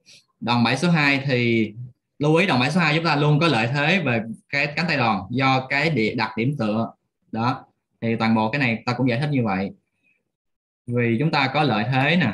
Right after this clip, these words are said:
moment arm longer so với cái, cái chỗ đặt lực á, cái chỗ đặt ngoại lực á, nên chúng ta luôn có được cái mechanical advantage này, à, luôn có được cái lợi thế về sinh lực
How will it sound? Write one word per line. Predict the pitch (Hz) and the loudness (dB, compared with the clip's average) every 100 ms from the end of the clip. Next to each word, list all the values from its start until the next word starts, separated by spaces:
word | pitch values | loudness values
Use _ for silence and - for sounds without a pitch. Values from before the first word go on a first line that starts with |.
| - | -2
moment | 127 131 117 - | 0 2 2 2
arm | 123 123 123 | 2 2 4
longer | 123 123 123 117 110 - _ _ _ _ | 4 4 2 0 -4 -12 _ _ _ _
so | - 131 131 | -2 0 2
với | 127 135 147 185 - - | 2 2 2 0 -4 -8
cái, | 143 160 175 175 - _ _ _ _ | -2 0 0 -4 -16 _ _ _ _
cái | 165 165 | -4 -2
chỗ | 107 127 | -2 0
đặt | - | 0
lực | 110 - | -2 -2
á, | 147 - _ _ | -4 -6 _ _
cái | 160 | -4
chỗ | 123 123 | -2 0
đặt | 117 - | -2 -2
ngoại | 110 117 | -2 0
lực | 113 131 | 0 -2
á, | 143 - _ - | -8 -10 _ -4
nên | 127 143 | 0 2
chúng | 151 | 2
ta | 135 123 123 - _ _ | 2 0 -2 -10 _ _
luôn | 139 160 156 147 | 2 4 4 2
có | 143 185 | 2 2
được | 120 110 - _ _ _ _ - _ _ - | 2 0 -6 _ _ _ _ -20 _ _ -4
cái | 131 147 185 185 | 0 2 0 -2
mechanical | 131 135 139 135 - 147 139 135 131 113 - | -2 2 2 0 -4 -2 0 0 0 -2 0
advantage | 107 - 123 123 110 101 | -4 -4 -2 0 -2 -4
này, | 110 98 92 92 _ _ | -2 -2 -4 -10 _ _
à, | - 104 | -6 -2
luôn | 110 127 123 | 0 2 2
có | 123 143 | 0 -2
được | 113 | -2
cái | 131 | -2
lợi | 104 104 | -2 -2
thế | 127 151 135 | 0 0 0
về | 107 95 | -2 -2
sinh | 131 | 0
lực | 123 | 0